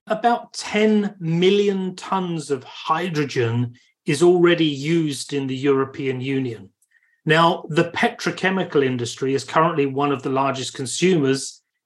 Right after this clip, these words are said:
and producers of hydrogen. And so the main users, being refining and fertilizers, account for approximately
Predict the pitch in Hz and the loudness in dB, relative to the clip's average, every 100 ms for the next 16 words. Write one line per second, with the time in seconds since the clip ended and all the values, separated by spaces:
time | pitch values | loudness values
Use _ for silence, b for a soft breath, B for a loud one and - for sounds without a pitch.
0 | _ 180 233 233 233 311 294 160 135 120 | _ 2 2 2 4 4 4 0 -4 -2
1 | 131 120 120 117 110 101 - b b b | -4 -2 -4 -4 -6 -8 -18 b b b
2 | b 156 156 165 156 180 170 160 175 208 | b -2 0 0 0 2 4 4 4 2
3 | 202 175 190 170 151 139 135 - - 151 | 2 0 -2 -2 -2 -2 -4 -12 -6 0
4 | 139 139 131 135 135 147 151 151 143 139 | 4 4 4 0 0 -2 0 0 0 0
5 | 135 123 - 151 147 139 127 123 123 120 | 0 -2 -2 -2 0 -2 0 -2 -4 -6
6 | 127 - 170 180 - - 143 139 - - | -8 0 0 0 -4 0 0 0 -12 -4
7 | 233 220 - 147 131 - 131 127 | -4 -4 -4 -2 -2 0 0 0